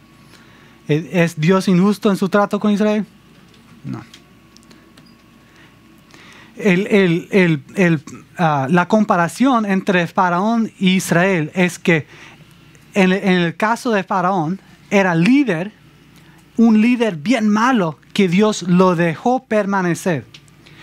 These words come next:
En el caso de los líderes ju-, ah, de los judíos, ellos eran líderes de una nación.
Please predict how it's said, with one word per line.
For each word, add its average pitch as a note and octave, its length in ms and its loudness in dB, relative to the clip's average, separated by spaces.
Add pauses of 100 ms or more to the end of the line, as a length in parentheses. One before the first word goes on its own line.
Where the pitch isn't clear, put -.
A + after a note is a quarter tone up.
(200)
En F3+ 120 2
el E3 180 0
caso G#3 340 0
de G3 140 2
los F#3 160 0
líderes A3+ 760 0 (140)
ju-, - 380 -14
ah, D#3+ 340 0
de D3+ 160 0
los F3 220 0
judíos, F#3 580 0 (720)
ellos A#3 640 0
eran G3 440 0
líderes A3+ 720 2
de F#3 120 2
una A3 220 2
nación. F#3 600 -2